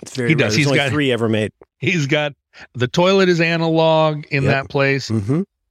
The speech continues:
Speaker 2: Um, so I get it, right?
Speaker 1: Yes.
Speaker 2: But in terms of moving units, I don't think Vanderslice is moving any more units than me or anybody else, because we're all in our fifties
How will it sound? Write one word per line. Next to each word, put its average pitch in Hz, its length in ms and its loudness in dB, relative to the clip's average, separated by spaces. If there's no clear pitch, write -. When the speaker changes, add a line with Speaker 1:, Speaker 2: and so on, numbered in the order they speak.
Speaker 2:
Um, 131 260 0
so 143 360 0
I 139 100 0
get 196 260 2
it, 226 200 0
right? 143 300 0
Speaker 1:
Yes. 131 180 -2
Speaker 2:
But 139 200 0
in 135 160 0
terms 220 600 0
of 156 500 2
moving 147 560 4
units, 139 760 0
I 147 80 0
don't 220 180 -2
think 208 200 0
Vanderslice 147 480 0
is 117 60 -10
moving 104 280 0
any 127 120 -2
more 143 200 2
units 120 340 -2
than 113 200 0
me 117 360 0
or 101 380 2
anybody 120 520 -2
else, 85 580 -10
because 107 360 -4
we're 107 220 -2
all 139 340 0
in 139 100 0
our 135 80 0
fifties 95 480 -6